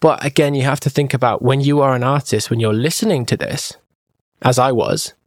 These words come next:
we started this show, whether you are, and I want to correct myself, we always call the show, I Wish I Knew That About Songwriting, when I was brackets sixteen, but what I've learned is when I was a young songwriter, meaning someone coming into the world,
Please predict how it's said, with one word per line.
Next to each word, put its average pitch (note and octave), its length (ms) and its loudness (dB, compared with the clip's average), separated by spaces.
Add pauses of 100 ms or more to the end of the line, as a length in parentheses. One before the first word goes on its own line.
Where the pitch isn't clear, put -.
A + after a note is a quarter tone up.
(280)
we C3+ 120 2
started E3 360 0
this C#3+ 140 -2
show, C3 200 2
whether B2+ 240 -2
you B2+ 180 0
are, A#2+ 200 2 (640)
and A2+ 100 2
I G#2+ 40 2
want F3 280 0
to C#3+ 60 -2
correct A#2+ 280 0
myself, - 440 -2 (720)
we D3+ 100 6
always F3 180 0
call E3+ 140 0
the D#3 100 0
show, C#3+ 180 2
I B2 60 0
Wish D3 260 0
I C#3+ 80 2
Knew C3+ 120 2
That A#2+ 140 2
About A#2+ 180 0
Songwriting, A2 680 0 (180)
when B2+ 160 2
I A#2 120 2
was A2 140 2
brackets - 460 0
sixteen, D3+ 600 0
but B2+ 160 0 (460)
what D#3 200 4
I've C#3 120 0
learned F3 320 2
is C#3 300 -2 (460)
when D#3 140 2
I D3 80 4
was C3+ 120 0
a C3 60 2
young C3+ 320 0
songwriter, A#2 560 -2
meaning B2 260 -2
someone E3 380 0
coming C3 340 0
into C3 320 -2
the A#2 100 -4
world, A#2+ 260 2